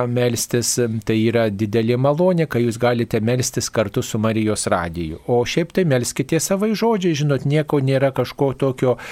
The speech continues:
kitokio, mm, tik tai, vat, kai negalit skaityti,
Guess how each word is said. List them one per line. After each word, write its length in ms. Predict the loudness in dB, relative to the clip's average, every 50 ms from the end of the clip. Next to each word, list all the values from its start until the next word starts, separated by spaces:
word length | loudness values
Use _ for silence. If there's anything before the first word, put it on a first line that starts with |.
| -14 -14 -16 -4
kitokio, 680 | -2 -2 0 2 4 4 4 4 2 2 2 2 4 4 4 2
mm, 340 | 0 -2 -2 -2 -2 -2 -2 0 -2
tik 160 | -4 -4 0
tai, 160 | 0 0 0 2
vat, 280 | 2 0 -2 0 -4 -4 -4 -4 -2
kai 160 | -2 -2 0
negalit 480 | 0 0 2 2 2 2 2 0 -2 -4
skaityti, 720 | -2 0 0 0 0 0 0 0 0 2 2 2 2